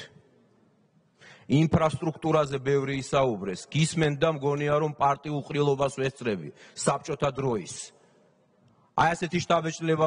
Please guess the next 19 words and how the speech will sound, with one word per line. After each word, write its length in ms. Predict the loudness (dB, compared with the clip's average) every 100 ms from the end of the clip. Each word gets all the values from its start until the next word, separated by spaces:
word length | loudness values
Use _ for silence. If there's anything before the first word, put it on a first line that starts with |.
| 0
მრჩება. 400 | 0 -2 -2 -10 -14 -20 -20 _ _ _
რა 240 | 2 4 2
გვაზე 400 | 2 0 0 -4 -4 -4
იმებს, 320 | -8 -14 -16 -18 -16 -4
რა 180 | 2 2 2
გვიხარია? 720 | -2 -4 0 0 0 -8 -14 -18 _ _ _ _ _ -4
სად 380 | 2 2 2
ვართ 320 | 0 0 0 -2
ბოლოს 240 | -2 0
და 160 | 2 2
ბოლოს? 320 | 0 -4 0
თქვენ 180 | 2 4
აცნობიერებთ, 960 | 2 0 0 2 2 2 2 0 -2 -8 -20 -20 -20 -20 -2
რომ 180 | 2 2 2
საქართველოს 640 | 2 2 0 0 -4 -4
მთა 280 | -4 -2 -2
და 140 | -2 -4
ბარი 320 | 0 0 -2
გავაპარტახეთ? 920 | 2 4 4 2 -2 -2 -6 -6 -14